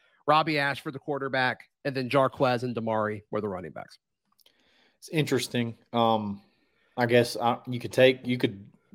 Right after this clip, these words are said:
Speaker 2: have a whole show on that, uh, on, on that, that
Speaker 1: We
Speaker 2: breakdown.
Speaker 1: really could.
Speaker 2: But,
Speaker 1: We
Speaker 2: uh,
Speaker 1: really could.
Speaker 2: the Holden thing,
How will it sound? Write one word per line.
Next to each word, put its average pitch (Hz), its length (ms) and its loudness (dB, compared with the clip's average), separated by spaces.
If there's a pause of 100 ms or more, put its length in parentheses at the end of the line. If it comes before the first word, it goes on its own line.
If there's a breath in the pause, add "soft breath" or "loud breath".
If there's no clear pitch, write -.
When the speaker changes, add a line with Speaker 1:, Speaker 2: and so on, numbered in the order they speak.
(800)
Speaker 2:
have 120 200 4
a 110 40 8
whole 123 220 6
show 131 400 6
on 95 140 -4
that, 92 360 -10
uh, 101 400 -2
on, 104 300 -4
on 104 200 -4
that, 104 280 -8
that 113 160 -2
Speaker 1:
We 107 140 2
Speaker 2:
breakdown. 113 160 0
Speaker 1:
really 131 280 0
could. 104 340 -6 (220)
Speaker 2:
But, 117 140 2
Speaker 1:
We 113 80 0
Speaker 2:
uh, 110 100 2
Speaker 1:
really 120 240 0
could. 107 320 -8 (440)
Speaker 2:
the 123 80 0
Holden 151 520 8
thing, 123 480 0